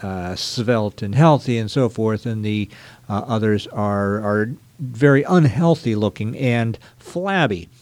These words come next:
Um, the point of that cartoon was not particularly about fat, but, uh, what happened was, uh, somebody took it upon themselves to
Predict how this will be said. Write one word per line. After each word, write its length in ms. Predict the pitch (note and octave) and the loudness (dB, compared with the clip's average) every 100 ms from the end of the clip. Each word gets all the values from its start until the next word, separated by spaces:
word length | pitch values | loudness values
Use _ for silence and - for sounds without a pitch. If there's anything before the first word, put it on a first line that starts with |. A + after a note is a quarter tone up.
| - - - | -20 -20 -6
Um, 380 | A#2 A#2 A#2+ C#3 | -2 0 0 -2
the 100 | C3 | -2
point 440 | - - C#4 C4+ - | -2 -4 -2 -2 -2
of 380 | D3+ B2+ A2 | -2 -2 -2
that 320 | A2+ C3 C3 - | -2 0 -2 -4
cartoon 560 | A#2 G#2+ - A#3+ D#3+ | -4 -4 -4 0 0
was 100 | A2 | 0
not 240 | G#2+ C#3 - | -4 -6 -6
particularly 640 | A#2 - F#3 B2 A2 A2 | -6 -4 -4 -2 -2 -4
about 560 | G#2 F2+ - B2 A#2 - _ - _ _ | -6 -10 -4 -2 -2 -8 _ -20 _ _
fat, 500 | - F3+ A#2 D2+ - _ _ _ - - | -4 -2 -2 -6 -16 _ _ _ -18 -4
but, 340 | A#2+ A#2 A2+ - | -2 -2 -4 -10
uh, 320 | B2 A2+ A2+ | -4 -2 -2
what 200 | A2 A#2+ | -2 0
happened 380 | D#3+ B3+ F3+ C3 | 0 -2 -2 -2
was, 440 | A2+ A#2 A#2 - | 0 2 0 -4
uh, 180 | - C3 | -8 -8
somebody 360 | A2 C3+ C3 B2 | -4 -2 0 0
took 180 | - G3 | 0 0
it 60 | |
upon 260 | C3+ A#2+ A#2 | 0 0 0
themselves 540 | G#2+ G2 - D#3 D#3 - | -2 -6 0 2 2 0
to 380 | - A#2 A2 | 0 2 2